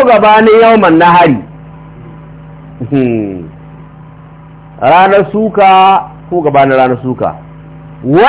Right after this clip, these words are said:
illa. A'a. Mai mutasar kenan. To, am-, in bai akwai yawman nahari ba fa?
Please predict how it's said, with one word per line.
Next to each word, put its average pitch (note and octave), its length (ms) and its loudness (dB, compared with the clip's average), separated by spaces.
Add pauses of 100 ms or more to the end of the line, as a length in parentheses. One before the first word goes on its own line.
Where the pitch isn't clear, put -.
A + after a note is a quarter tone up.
illa. A3 480 2 (1400)
A'a. - 240 -6 (2250)
Mai F2 120 -14
mutasar G2 320 -6
kenan. D#2 240 -12 (2750)
To, C#3 80 -8
am-, D#3 240 -4
in G3+ 160 -2
bai F3 80 2
akwai D#3 240 0
yawman C#3+ 160 -2
nahari B2+ 240 -4
ba G2+ 160 -12
fa? - 20 -20